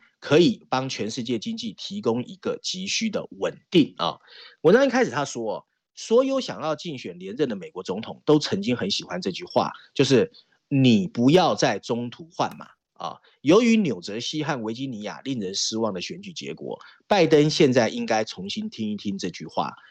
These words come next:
并重新任命现在的美国联准会主席鲍尔。在这个全球经济充满不确定的时候，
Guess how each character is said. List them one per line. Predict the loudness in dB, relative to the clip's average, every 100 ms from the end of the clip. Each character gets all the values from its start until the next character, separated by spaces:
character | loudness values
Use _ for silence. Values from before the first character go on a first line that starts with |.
| _ 4
并 | 4
重 | 4 -2 -2
新 | -2 2
任 | 2
命 | 2 -6 -6
现 | 0 0 2
在 | -2
的 | -4 -12
美 | -14
国 | -10
联 | -6 -6
准 | -4
会 | -4
主 | -4
席 | -6 -4
鲍 | 0 2
尔。 | 2 -2 _ _ _ 0
在 | 2
这 | 2 0
个 | -2
全 | -4 -6
球 | -6
经 | -8 -10
济 | -10
充 | -10 -10
满 | -10 -12
不 |
确 | -12 -10
定 | -8 -8
的 |
时 | -8 -10
候， | -6 -6